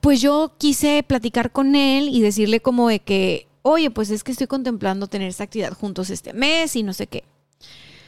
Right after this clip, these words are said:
Pero el planteamiento que le hice estuvo todo mal. <laughs> Muy mal, porque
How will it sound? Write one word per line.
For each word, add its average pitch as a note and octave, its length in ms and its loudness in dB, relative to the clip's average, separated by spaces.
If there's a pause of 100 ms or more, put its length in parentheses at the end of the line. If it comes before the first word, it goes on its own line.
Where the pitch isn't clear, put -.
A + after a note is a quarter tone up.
(320)
Pero E4+ 400 2 (1040)
el B3 140 0
planteamiento B3 600 2
que D#4 120 -2
le C4+ 120 4
hice C#4 300 2
estuvo G#3+ 300 2
todo A#3 200 2
mal. C4 380 0
<laughs> - 1040 -8
Muy C#4 240 0
mal, F3+ 240 -4 (140)
porque A#3 520 0